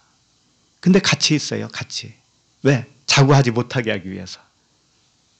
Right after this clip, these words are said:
"너 원래 이렇잖아." 이러-, 이렇게 고발하는 거죠. 그런데 우리 진리를 알기 때문에 그것은 하나님이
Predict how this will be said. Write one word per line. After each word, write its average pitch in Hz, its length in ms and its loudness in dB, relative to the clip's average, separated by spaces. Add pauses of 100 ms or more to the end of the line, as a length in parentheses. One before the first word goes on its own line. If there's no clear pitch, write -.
(1000)
"너 175 120 6
원래 160 300 4
이렇잖아." 151 500 0
이러-, 123 180 -4
이렇게 127 260 -4
고발하는 117 560 -2
거죠. 110 320 -12 (1700)
그런데 180 400 0 (800)
우리 151 180 2
진리를 156 400 6
알기 113 320 2
때문에 104 500 0 (380)
그것은 151 640 2 (240)
하나님이 160 640 0